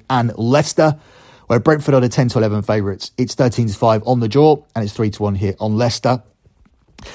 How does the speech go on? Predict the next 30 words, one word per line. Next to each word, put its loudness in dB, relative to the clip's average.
Leicester's 2
need 2
is 4
greater 2
here 2
in 2
this -4
game, 0
but -4
we -2
have 0
heard 0
Thomas -2
Frank -6
this -8
week -6
talking 2
about -2
the 6
outside 2
chances 2
of -2
Brentford 0
making 0
it -8
through 2
to -6
Europe. 4
And, 2
um, 4